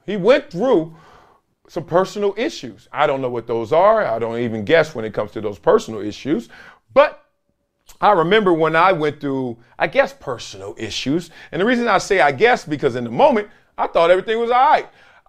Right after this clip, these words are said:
I was with the Chargers. We wasn't that good. I think we were four and twelve. Whatever. Like, I mean, look, I'm trying my best. We're trying our best. It sucks to lose because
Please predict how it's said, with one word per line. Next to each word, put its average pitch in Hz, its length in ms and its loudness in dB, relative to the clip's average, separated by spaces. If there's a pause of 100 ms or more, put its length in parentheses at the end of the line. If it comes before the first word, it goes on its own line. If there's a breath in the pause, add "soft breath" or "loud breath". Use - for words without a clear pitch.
(340)
I 196 100 6
was 196 120 4
with 233 100 0
the 202 80 0
Chargers. 214 420 2
We 226 140 -4
wasn't 220 220 0
that 208 180 0
good. 202 240 6
I 202 60 0
think 220 200 -2
we 208 80 0
were 165 120 4
four 185 400 0
and 185 100 -4
twelve. 185 540 4 (400 soft breath)
Whatever. 143 580 0 (200)
Like, 170 180 2
I 180 80 0
mean, 202 220 0
look, - 360 0
I'm 139 140 -6
trying 208 260 2
my 196 100 4
best. 208 360 4
We're 190 160 4
trying 202 280 0
our 190 120 4
best. 202 340 0 (240 soft breath)
It 139 160 0
sucks 220 480 2
to 175 120 -6
lose 233 460 0
because 147 480 2